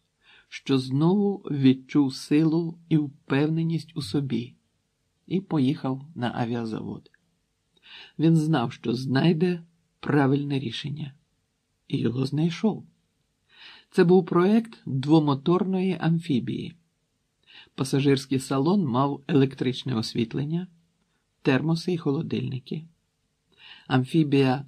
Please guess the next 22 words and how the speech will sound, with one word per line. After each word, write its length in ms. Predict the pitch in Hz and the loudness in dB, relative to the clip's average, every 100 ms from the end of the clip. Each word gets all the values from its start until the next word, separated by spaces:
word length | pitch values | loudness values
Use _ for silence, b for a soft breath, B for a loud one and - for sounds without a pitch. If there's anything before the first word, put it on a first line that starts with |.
| - | -14
з 100 | - | -6
комфортним 720 | - 139 131 143 139 131 123 | 0 0 0 0 0 -2 -6
салоном 640 | - 131 156 190 131 110 - _ _ - | -2 -2 0 -2 -4 -10 -14 _ _ -2
могла 300 | 135 135 139 | 2 2 2
сідати 600 | 135 139 151 143 139 127 - _ _ | 0 0 2 2 0 -2 -6 _ _
на 200 | - 131 | -2 2
землі 340 | 127 123 123 175 | 2 2 2 -2
й 100 | 175 | -2
воді, 480 | 104 110 113 120 - _ _ _ _ _ b b | -2 -2 -2 -4 -8 _ _ _ _ _ b b
сповзати 680 | - - 143 127 143 139 135 | -8 0 2 2 0 0 -4
з 60 | |
суші 420 | - 147 135 - 120 | -2 0 0 -2 -2
на 140 | 120 | -2
воду 460 | 113 113 127 151 165 _ _ _ _ - | 0 0 0 -4 -10 _ _ _ _ 0
і 80 | |
виповзати 720 | 131 139 135 131 120 147 202 175 | 2 2 2 0 2 2 2 2
з 60 | |
води 320 | 139 135 123 | 4 4 2
на 140 | 120 156 | 0 0
берег, 500 | 131 110 110 - _ _ | -2 -4 -8 -16 _ _
щоб 220 | - 113 | -12 -10
пасажири 680 | - 131 123 113 120 127 190 | -8 -8 -4 -2 -2 0 -2